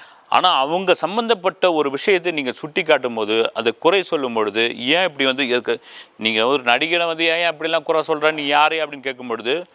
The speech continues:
ஒரு நடிகருக்கு இவ்வளோ கோடி ரசிகர்கள் இருக்கும் பொழுது, இவ்வளோ பெரிய சம்பளம்லாம் எங்கேருந்து வருது உங்களுக்கு? அந்த ரசிகர் பார்க்குற அந்த டிக்கெட் காசுல தானேங்க. நூத்தி இருபது ரூபா, இரநூறுபா,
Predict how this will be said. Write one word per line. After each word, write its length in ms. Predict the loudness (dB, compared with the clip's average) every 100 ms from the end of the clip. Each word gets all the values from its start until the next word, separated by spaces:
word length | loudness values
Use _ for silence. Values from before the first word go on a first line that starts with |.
| -20 -20 _ -6
ஒரு 240 | 0 0
நடிகருக்கு 800 | 4 2 4 2 0 -2 -6 -4 0
இவ்வளோ 300 | 4 4 2
கோடி 240 | 0 2
ரசிகர்கள் 440 | 0 0 -2 0
இருக்கும் 320 | -2 -4 -2 -2
பொழுது, 380 | 2 2 2 0
இவ்வளோ 360 | -4 2 2
பெரிய 220 | 2 0 0 0
சம்பளம்லாம் 500 | 2 0 0 0 0
எங்கேருந்து 360 | -2 -2 0 0
வருது 100 | 0
உங்களுக்கு? 340 | -6 -8 -12 -16 -20 -20
அந்த 180 | -2 0
ரசிகர் 400 | 0 2 0 2
பார்க்குற 260 | 0 0
அந்த 380 | -4 0 0 0 -2
டிக்கெட் 240 | -4 -4 0
காசுல 240 | 0 0
தானேங்க. 580 | -2 -2 -4 -4 -8 -10 -18 -20 -20 -20 _
நூத்தி 180 | -6 0
இருபது 220 | 2 2
ரூபா, 140 | 4 2
இரநூறுபா, 640 | 2 -2 -2 2 2 0